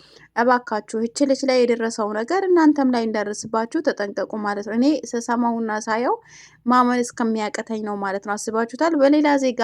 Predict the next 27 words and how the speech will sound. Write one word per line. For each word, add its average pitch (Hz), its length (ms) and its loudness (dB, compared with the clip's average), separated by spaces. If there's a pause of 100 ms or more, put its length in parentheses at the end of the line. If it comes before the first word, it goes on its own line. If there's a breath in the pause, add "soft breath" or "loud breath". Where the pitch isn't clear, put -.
(100)
እንደዚህ 226 320 0
አይነት 233 240 0
ነገር 226 260 -6
ችግር 208 320 -6
ቢያደርስብንና 208 840 -6 (600 loud breath)
ሌላ 269 180 6 (140)
ዜጋ 302 200 2
ይሄንን 269 320 2
ነገር 247 260 0
ቢያደርግብን 277 720 2 (120)
የተለመደ 254 680 2
ነው 220 140 -4
ብለን 226 280 0
እናልፈዋለን። 202 720 -2
እነሱ 220 320 -8 (500 soft breath)
የራሳችን 277 580 2
ዜጋ 226 220 2 (120)
ስላልሆኑ 226 540 0
ነው 214 160 -6
ብለን 233 260 2
እናስበዋለን። 208 760 -2
ግን 427 200 4 (480 loud breath)
የራሳችሁ 359 640 4
ዜጋ 262 260 2 (100)
የምታውቁት 254 800 4
ዘመዳችሁ 277 840 4
ደግሞ 233 280 2